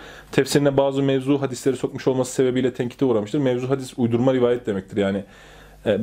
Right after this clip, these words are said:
şunu bazı insanlar yanlış anlıyor. Zayıf hadisi uydurma sanıyorlar. E, yani hadis sunduğum mesele çok derin gireceğim için uzun uzun iş yapmak istemem ama uydurma hadis dediğimiz hadis,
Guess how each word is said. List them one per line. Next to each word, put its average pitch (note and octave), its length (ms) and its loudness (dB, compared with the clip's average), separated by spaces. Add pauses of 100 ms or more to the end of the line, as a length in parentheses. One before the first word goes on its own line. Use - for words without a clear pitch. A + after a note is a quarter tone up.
(180)
şunu C3+ 440 0
bazı B2+ 220 2
insanlar C#3 240 0
yanlış C3+ 240 0
anlıyor. G#2 160 0
Zayıf B2+ 200 0
hadisi A#2+ 240 -4
uydurma A#2+ 340 0
sanıyorlar. A#2+ 400 -4 (520)
E, G#2 120 2 (160)
yani G#2+ 220 2
hadis C3+ 200 -2
sunduğum C3 320 2
mesele C3 240 2
çok - 180 -4
derin C3 120 2
gireceğim C#3 240 0
için A#2 280 0
uzun B2 160 2
uzun B2 140 0
iş A#2+ 120 -6
yapmak C3+ 200 0
istemem C#3+ 200 0
ama A2 80 0
uydurma B2+ 400 2
hadis C#3 240 -2
dediğimiz B2 320 0
hadis, D#3+ 280 -2